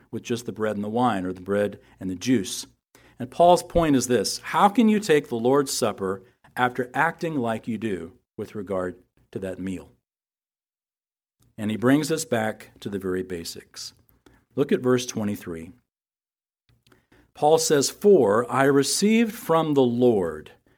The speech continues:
that which I also delivered to you,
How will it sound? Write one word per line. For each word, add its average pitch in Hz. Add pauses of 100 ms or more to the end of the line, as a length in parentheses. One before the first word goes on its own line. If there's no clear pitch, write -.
(220)
that 135
which 143
I 127
also 147
delivered 120
to -
you, 82